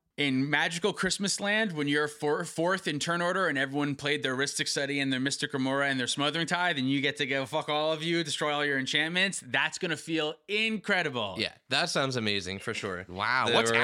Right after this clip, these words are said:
Speaker 3: actually
Speaker 2: of
Speaker 3: gonna
Speaker 2: the
Speaker 3: happen,
Speaker 2: time
Speaker 3: though? Yeah.
Speaker 1: Yeah, the rest of the time, mm, I'm not quite as sure this is gonna do enough. In low color green decks, I do think this is an interesting removal spell. This can do a lot.
Speaker 2: I think I would seriously consider playing it in a, a bunch of green decks in the format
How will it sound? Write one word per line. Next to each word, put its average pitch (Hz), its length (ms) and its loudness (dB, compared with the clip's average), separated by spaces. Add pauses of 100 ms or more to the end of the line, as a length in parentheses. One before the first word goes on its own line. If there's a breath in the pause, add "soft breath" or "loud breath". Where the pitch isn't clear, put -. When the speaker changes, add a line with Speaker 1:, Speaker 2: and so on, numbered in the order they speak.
(100)
Speaker 3:
actually 208 260 2
Speaker 2:
of - 120 4
Speaker 3:
gonna 110 100 4
Speaker 2:
the 107 60 -2
Speaker 3:
happen, 107 180 2
Speaker 2:
time 101 140 2
Speaker 3:
though? 90 220 0
Yeah. 113 480 0
Speaker 1:
Yeah, 143 320 2
the 156 120 0
rest 220 260 0
of 226 40 0
the 220 80 2
time, 202 880 -2
mm, - 20 -10
I'm 175 200 -2
not 180 300 -2 (200)
quite 196 260 0
as 202 160 2
sure 208 260 2
this 202 180 0
is 185 60 -6
gonna 202 200 -2
do 208 360 -2
enough. 226 540 0 (200 loud breath)
In 208 180 -2
low 262 160 0
color 294 220 2
green 190 260 0
decks, 202 240 2
I 170 80 4
do 170 220 0
think 147 220 -2
this 139 180 -2
is 127 120 -2
an 120 120 0
interesting 120 400 -2
removal 98 300 -6
spell. 95 220 -4
This 135 160 -2
can 165 260 0
do 131 160 0
a 92 40 -4
lot. 95 460 -4 (100)
Speaker 2:
I 127 120 0
think 240 240 -2
I 170 140 2
would 131 320 -2 (380)
seriously 175 520 2
consider 135 440 0
playing 113 320 2
it 107 180 0
in 107 160 2
a, 101 100 0 (120)
a 107 120 0
bunch 98 300 -4
of 107 340 -4
green 117 220 -2
decks 110 220 -2
in 127 60 -6
the 117 80 -2
format 117 460 -2